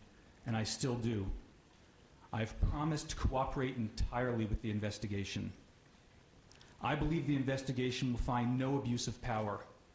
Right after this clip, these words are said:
but in any event, why call for an investigation without being willing to even let it begin? The media has been filled with accusations, innuendo, and judgments about my behavior.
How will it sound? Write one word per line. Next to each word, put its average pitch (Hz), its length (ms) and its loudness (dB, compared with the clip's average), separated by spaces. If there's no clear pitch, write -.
but 143 100 2
in 139 220 2
any 143 260 4
event, 107 440 -2
why 123 320 4
call 143 340 2
for 143 160 0
an 127 80 0
investigation 113 920 0
without 123 400 0
being 120 240 2
willing 113 260 2
to 127 160 -2
even 123 280 2
let 117 140 2
it 113 140 -2
begin? 101 460 0
The 127 80 2
media 151 340 4
has 151 120 2
been 131 180 0
filled 156 460 0
with 120 220 -2
accusations, 139 920 0
innuendo, 131 800 2
and 117 160 2
judgments 127 560 0
about 120 240 0
my 120 160 2
behavior. 113 540 0